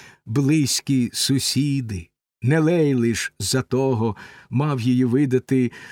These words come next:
хто йому аж із Філаки пригонить череду широколобих корів круторогих і Фікла сильного гордість.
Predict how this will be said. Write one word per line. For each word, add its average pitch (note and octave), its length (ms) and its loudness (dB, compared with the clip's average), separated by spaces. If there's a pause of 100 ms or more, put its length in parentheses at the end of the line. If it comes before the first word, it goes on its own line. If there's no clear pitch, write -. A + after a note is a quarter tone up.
хто D3+ 320 0
йому C3+ 300 2
аж C#3+ 400 0
із C3+ 200 0
Філаки E3 760 0
пригонить F3 920 0 (320)
череду F3+ 680 2
широколобих D#3+ 1120 0 (220)
корів E3+ 540 2
круторогих B2+ 1120 0 (340)
і D3+ 120 2
Фікла B2 920 0 (360)
сильного G#2+ 760 0
гордість. G#2+ 1000 -2